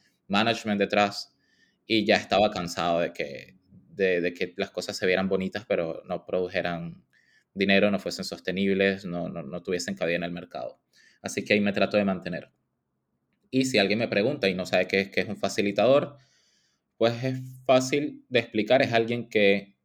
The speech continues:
te ayuda a tomar decisiones rápido. Alguien que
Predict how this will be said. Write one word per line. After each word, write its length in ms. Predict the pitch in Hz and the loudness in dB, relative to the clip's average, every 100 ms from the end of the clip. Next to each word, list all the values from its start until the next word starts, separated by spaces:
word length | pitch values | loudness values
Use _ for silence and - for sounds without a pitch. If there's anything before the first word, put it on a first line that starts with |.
| - | 2
te 100 | 104 | 2
ayuda 580 | 101 113 113 113 - - | 4 4 6 4 0 -16
a 240 | - 104 95 | 0 2 2
tomar 240 | 95 90 | 0 -2
decisiones 440 | 95 113 98 95 92 | -2 -4 -4 -4 -2
rápido. 440 | 90 90 80 - _ _ _ _ _ _ _ _ | -2 -2 -6 -8 _ _ _ _ _ _ _ _
Alguien 300 | 98 95 98 | -2 -2 -2
que 520 | 98 101 95 92 - | 0 4 4 2 -6